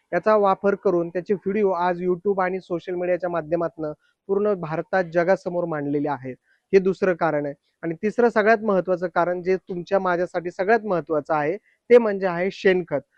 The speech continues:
शेणखताला आज पर्याय म्हणून सुद्धा आपण मल्टिप्लायरचा वापर करू शकतो, कारण आज शेणखताचा खर्च खूप मोठा आहे. ज्या शेतकऱ्यांकडे शेणखत नाहीये किंवा ज्याचा वाटतं की शेणखताचा खर्च मला खूप जास्त आहे,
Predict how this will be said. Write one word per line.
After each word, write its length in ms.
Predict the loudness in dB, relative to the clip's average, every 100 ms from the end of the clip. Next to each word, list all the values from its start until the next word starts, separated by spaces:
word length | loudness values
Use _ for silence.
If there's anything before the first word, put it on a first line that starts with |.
| _ 2
शेणखताला 640 | 4 4 2 -2 2 2
आज 80 | -2 _
पर्याय 280 | 2 4 2
म्हणून 260 | 2 -2
सुद्धा 300 | -4 -6 -4
आपण 200 | -4 -4
मल्टिप्लायरचा 640 | -6 -6 -6 -6 -6 -6 -8
वापर 240 | -10 -12 -12
करू 100 | -12
शकतो, 320 | -12 -12 -14 -14 _ -2
कारण 180 | 0 2
आज 100 | 0
शेणखताचा 540 | 2 2 2 -4 -4 -4
खर्च 240 | -4 -2 -4 -2
खूप 180 | -2
मोठा 260 | 0 0 0
आहे. 160 | -4 -6 _ _ 2
ज्या 140 | 2 4
शेतकऱ्यांकडे 640 | 0 0 0 0 0 -2
शेणखत 520 | 2 2 2 0 -4 0
नाहीये 360 | 0 0 -2
किंवा 420 | -6 _ _ -4
ज्याचा 420 | -2 0 2 2 2
वाटतं 360 | 2 0 0 -4
की 100 | -4
शेणखताचा 520 | 0 0 0 -6 -8 -6
खर्च 280 | -4 -2 -2
मला 220 | 0 -2
खूप 300 | -2 -8 0
जास्त 340 | 0 0 0
आहे, 180 | 2